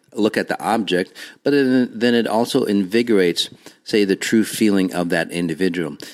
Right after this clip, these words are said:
Even if that individual is, say, negative to you or was, uh, had some negative connotations when you think about them, you actually start to see or sense the, say, the beauty in their spirit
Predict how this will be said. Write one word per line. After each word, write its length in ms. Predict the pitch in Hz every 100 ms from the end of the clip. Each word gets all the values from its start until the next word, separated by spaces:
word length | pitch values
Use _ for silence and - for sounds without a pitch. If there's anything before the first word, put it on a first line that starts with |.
| -
Even 260 | 131 156 156
if 100 | 139
that 200 | 120 -
individual 600 | 110 101 95 101 104 92
is, 160 | 80 -
say, 180 | 85
negative 500 | 78 80 87 87 80 -
to 120 | 80
you 240 | 73 71
or 140 | 73 73
was, 180 | 71
uh, 320 | 73 71 69 -
had 280 | 80 76 -
some 180 | - 73
negative 340 | 80 78 73
connotations 840 | - 80 71 - 98 - 71 -
when 120 | 71
you 100 | -
think 240 | - 78 69
about 300 | 69 67 69
them, 180 | - - - - -
you 140 | 110
actually 380 | 98 95 - 98
start 360 | - - 85 -
to 80 |
see 640 | 85 - - 107 92 82 85
or 160 | 82
sense 520 | 73 - 87 85 - -
the, 180 | -
say, 260 | - - 73
the 100 | 73
beauty 640 | 73 78 101 104 76 69 _ _
in 140 | 80
their 120 | 71
spirit 460 | 69 - 76 71 67